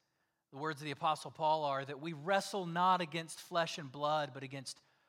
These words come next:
principalities and powers and rulers and spiritual forces. If you have opportunity to come to the,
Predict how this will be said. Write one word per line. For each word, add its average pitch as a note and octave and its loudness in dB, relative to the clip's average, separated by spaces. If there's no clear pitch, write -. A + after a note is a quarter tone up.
principalities G3+ 4
and C#3 -12
powers F3 4
and A#2+ -12
rulers F3+ -4
and G#2+ -16
spiritual A3 0
forces. F#3 -6
If B2+ -14
you F#3 -2
have G3 4
opportunity F#3+ 0
to C#3 -14
come G3 -2
to F#3 -14
the, D#3 -10